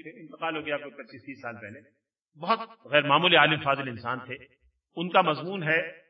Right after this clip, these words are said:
بڑا طویل مضمون، ایک چھپا تھا آج سے کافی پچیس تیس سال پہلے، اس سے بھی زیادہ پہلے، پچاس سال پہلے، جس میں انہوں نے یہ لکھا تھا کہ قصہ آدم و ابلیس جو قرآن مجید میں بیان ہوا ہے اس میں تکرار کیوں ہے۔ یہ اسی سوال کے جواب میں تھا کہ قصہ آدم و ابلیس میں تکرار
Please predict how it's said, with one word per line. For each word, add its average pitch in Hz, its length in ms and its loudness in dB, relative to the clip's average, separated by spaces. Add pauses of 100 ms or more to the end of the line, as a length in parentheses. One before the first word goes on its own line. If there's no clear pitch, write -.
(280)
بڑا 156 160 2
طویل 165 340 -4
مضمون، 165 340 -4
ایک 156 120 -2
چھپا 156 240 -2
تھا 160 120 0
آج 147 240 4
سے 147 80 -8
کافی 135 400 -4
پچیس 135 340 -12
تیس 151 280 -10
سال 131 220 0
پہلے، 131 200 -4
اس 117 260 -12
سے 165 60 -8
بھی 151 100 -8
زیادہ 123 260 0
پہلے، 110 220 -8 (880)
پچاس 156 220 4
سال 143 240 0
پہلے، 113 200 -8 (580)
جس 151 220 -10
میں 180 80 -6
انہوں 185 140 -4
نے 185 60 -2
یہ 180 120 -4
لکھا 170 280 -4
تھا 180 180 2
کہ 180 140 -6 (100)
قصہ 160 220 -2
آدم 165 420 6
و 170 40 0
ابلیس 165 380 4
جو 160 60 0
قرآن 139 300 2
مجید 143 180 -4
میں 156 80 -4
بیان 123 240 -2
ہوا 131 240 -4
ہے 143 60 -4
اس 151 160 -6
میں 127 180 -8
تکرار 143 280 6
کیوں 139 140 -2
ہے۔ 87 120 -12 (880)
یہ 202 320 0
اسی 196 360 -4
سوال 151 240 0
کے 151 100 -2
جواب 127 280 -2
میں 139 100 -6
تھا 143 180 -2
کہ 147 120 -6
قصہ 147 280 -6
آدم 135 340 4
و - 20 -6
ابلیس 135 280 -6
میں 143 200 -6
تکرار 147 200 6